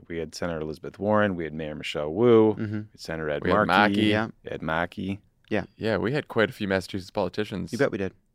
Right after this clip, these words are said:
Speaker 1: Where you
Speaker 3: on
Speaker 1: at,
Speaker 3: this show.
Speaker 1: Syosset?
Speaker 3: Uh, <laughs>
Speaker 2: I mean, we can try to book Schumer.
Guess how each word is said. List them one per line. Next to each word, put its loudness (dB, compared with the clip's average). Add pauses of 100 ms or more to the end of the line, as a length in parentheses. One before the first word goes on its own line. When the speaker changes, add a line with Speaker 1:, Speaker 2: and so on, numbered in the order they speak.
(240)
Speaker 1:
Where -6
you 4
Speaker 3:
on 8
Speaker 1:
at, 0
Speaker 3:
this -10
show. 2
Speaker 1:
Syosset? -4 (440)
Speaker 3:
Uh, 10 (180)
<laughs> - (260)
Speaker 2:
I 0
mean, 2 (320)
we -2
can 0
try 6
to 4
book 2
Schumer. 0